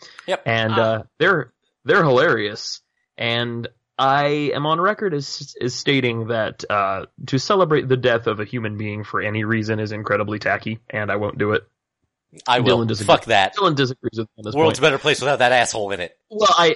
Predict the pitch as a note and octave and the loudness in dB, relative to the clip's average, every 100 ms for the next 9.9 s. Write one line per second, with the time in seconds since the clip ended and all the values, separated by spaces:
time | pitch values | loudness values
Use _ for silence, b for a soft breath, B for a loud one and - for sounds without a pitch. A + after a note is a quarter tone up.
0 | D#3+ D3+ B2 C3 C#3 B2 B2+ A#2+ C3+ C3 | 0 0 2 2 2 4 2 2 0 0
1 | A#2+ B2 - A#2 G2+ F#2+ G2+ A2+ G#2+ G#2 | 0 -4 -2 -2 -2 -6 -12 -10 -4 -2
2 | G#2 - A2+ - G2+ G2+ G2 G#2+ A2 G#2+ | -4 -6 -6 -2 -2 -2 -2 -4 -2 -2
3 | G#2+ G#2 G2 G#2+ - - G#2 G2+ - G#2 | -2 -6 -4 -6 -8 -8 -6 -6 -6 -6
4 | G2+ G2+ - G2+ G2+ G#2 G2+ G2 - - | -6 -6 -6 -4 -4 -6 -4 -4 -6 -2
5 | A2+ G#2+ A2 A#2 A#2+ - G#2 G#2 G#2 G2+ | 0 2 2 2 0 -4 -6 -2 -2 -4
6 | G#2+ - G#2+ G2 G2+ G#2 G#2 G2+ G2+ G2+ | -10 -6 -4 -4 -4 -2 0 -2 -2 -6
7 | G2 G2+ G2+ G2 G2+ - D#2 D#2+ - F#2 | -6 -8 -6 -6 -4 -2 -2 -2 -2 -4
8 | - E2+ F2 - - - D2 C#2+ A#1+ C2 | -2 -4 -4 -12 -16 -8 -6 -4 -2 -2
9 | G2+ - _ _ - - C3+ - | -4 -12 _ _ -2 2 2 0